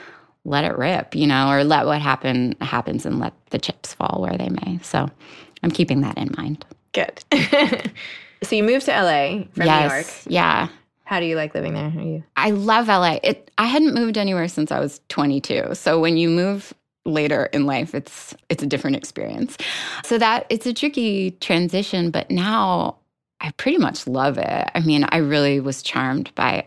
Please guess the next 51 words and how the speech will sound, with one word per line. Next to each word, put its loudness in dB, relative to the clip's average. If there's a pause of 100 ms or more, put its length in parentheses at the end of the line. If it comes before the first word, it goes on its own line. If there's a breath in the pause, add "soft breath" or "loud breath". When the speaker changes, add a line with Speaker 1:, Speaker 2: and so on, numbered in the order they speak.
Speaker 1:
L 0
A 0
in -2
December, -4
like, -10
you 2
know, 0
Christmas -6
with -4 (300 loud breath)
palm 0
trees -4
and 0 (360 loud breath)
New 4
Year's 4
in 2
the 0
desert. 0
Yeah, 2
I, 0
I -2
like -2
it -2
a -6
lot. -2 (220)
Speaker 2:
We 0
just -6
did -4
that -2
too. -2 (180)
It -8
was 0
Speaker 1:
Isn't 4
it 6
Speaker 2:
pretty 2
Speaker 1:
great? 0
Speaker 2:
awesome. -8
I -4
Speaker 1:
It's 0
Speaker 2:
was -4
like, 2
Speaker 1:
the 0
Speaker 2:
I've -2
never -2
been -4
in, -4 (380 loud breath)
uh, -2
you 2
know, -2
L 0
A 4
when -2